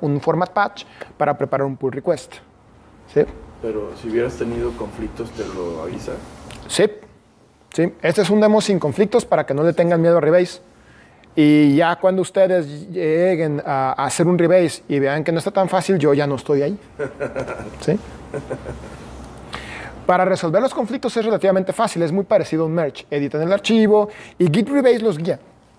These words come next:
Speaker 1: O sea, aquí en el mismo, en la misma salida les va a decir, editen, pongan Git, eh, commit, hagan commit de sus cambios y pónganle Git Rebase guion, guion continue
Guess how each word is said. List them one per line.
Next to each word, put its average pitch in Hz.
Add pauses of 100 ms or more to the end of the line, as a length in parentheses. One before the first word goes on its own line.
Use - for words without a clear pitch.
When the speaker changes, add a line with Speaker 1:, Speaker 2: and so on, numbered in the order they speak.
Speaker 1:
O 147
sea, 156
aquí 196
en 240
el 202
mismo, 208
en 175
la 156
misma 214
salida 214 (340)
les 151
va 170
a -
decir, 165
editen, 220
pongan 170
Git, 165 (200)
eh, 135
commit, 196 (480)
hagan 151
commit 160 (140)
de 143
sus -
cambios 262 (380)
y 151
pónganle 170
Git 180
Rebase 196
guion, 170
guion 170
continue 127